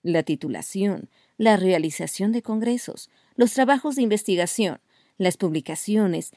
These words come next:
la contratación y la promoción de personal, las exposiciones, los servicios de extensión, las certificaciones, entre otras. En el fondo del problema, la contingencia obliga a revisar la estructura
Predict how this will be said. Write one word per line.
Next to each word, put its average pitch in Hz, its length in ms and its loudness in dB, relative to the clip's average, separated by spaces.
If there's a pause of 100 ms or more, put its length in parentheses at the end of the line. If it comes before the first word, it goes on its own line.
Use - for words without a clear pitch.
(160)
la 254 220 2
contratación 220 920 -2
y 269 40 2
la 240 140 2
promoción 190 500 -2
de 220 80 0
personal, 226 640 -2 (380)
las 254 180 2
exposiciones, 240 960 -2 (280)
los 202 120 2
servicios 156 480 -2
de 156 60 -4
extensión, 160 720 -4
las 190 200 4
certificaciones, 202 1160 0
entre 214 360 2
otras. - 580 -6 (160)
En 208 140 6
el 175 140 0
fondo 311 320 -4
del 247 160 -2
problema, 151 600 -2 (320)
la 247 200 4
contingencia 254 720 0
obliga 170 340 2
a 175 60 2
revisar 165 420 -2
la 160 140 0
estructura 165 640 -4